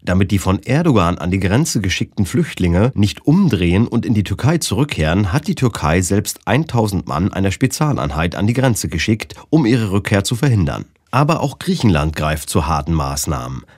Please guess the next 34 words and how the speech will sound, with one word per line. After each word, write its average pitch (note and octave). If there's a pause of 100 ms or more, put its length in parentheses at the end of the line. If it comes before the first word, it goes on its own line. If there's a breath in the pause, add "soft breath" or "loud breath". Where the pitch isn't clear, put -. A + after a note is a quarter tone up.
Nachdem E2+
Griechenland G2+
das F2+
Asylrecht F2+
kurzerhand F#2
außer F2
Kraft C#3
gesetzt D2+
hat, A2+
wurde D#3
angekündigt, G#2+
jeden E3
Migranten, G2
der E2+
nach E2+
dem G2
ersten C#3
März G2
eingereist G#2
ist, -
abzuschieben. D2+ (160)
Außerdem B2
will G2
Griechenland F#2+
die D2+
Asylverfahren F2
beschleunigen F2 (100)
und F#2+
gleichzeitig A2+
allen, C3+
die F2+
Asyl G2+
bekommen F2
haben, B2